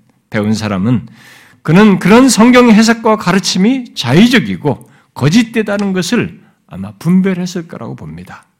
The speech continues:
왜냐하면 그리스도의 십자가가 없고 그저 영광의 복음만 바라고 있기 때문에 그런 것이죠. 앞서 십자가의 길을 가신 예수님은 말씀하셨잖아요.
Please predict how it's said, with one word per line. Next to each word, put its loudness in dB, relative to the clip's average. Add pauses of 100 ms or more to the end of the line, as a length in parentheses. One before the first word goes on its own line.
(580)
왜냐하면 4
그리스도의 0
십자가가 -2
없고 -8
그저 0
영광의 4
복음만 0
바라고 -6
있기 -10
때문에 -12
그런 -18
것이죠. -20 (1400)
앞서 -2
십자가의 0
길을 -2
가신 0
예수님은 -2 (500)
말씀하셨잖아요. -4